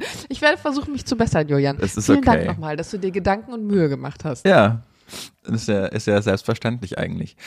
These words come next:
Speaker 2: Jana, du hast mir eine Aufgabe gestellt und deshalb bin ich heute auch schon um sechs Uhr, äh, noch was aufgestanden und hab mich reingehängt, um, äh,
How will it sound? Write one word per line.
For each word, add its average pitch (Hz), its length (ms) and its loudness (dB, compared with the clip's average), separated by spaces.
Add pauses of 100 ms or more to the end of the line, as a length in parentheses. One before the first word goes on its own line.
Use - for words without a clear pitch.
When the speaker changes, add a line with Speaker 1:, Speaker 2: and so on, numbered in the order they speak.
(200)
Speaker 2:
Jana, 139 400 6
du 127 120 4
hast 160 140 2
mir 180 40 -2
eine 165 100 4
Aufgabe 180 320 2
gestellt 104 460 2
und 123 80 0
deshalb 123 260 2
bin 127 80 4
ich 127 140 0
heute 131 160 4
auch - 80 2
schon 135 140 -2
um 107 100 2
sechs 101 280 -2
Uhr, 92 560 2
äh, - 40 -12 (120)
noch 98 200 2
was 87 180 4
aufgestanden 95 640 -2
und 107 100 -2
hab 110 240 -2
mich 131 180 -2
reingehängt, 131 580 0
um, 107 240 2
äh, 107 240 4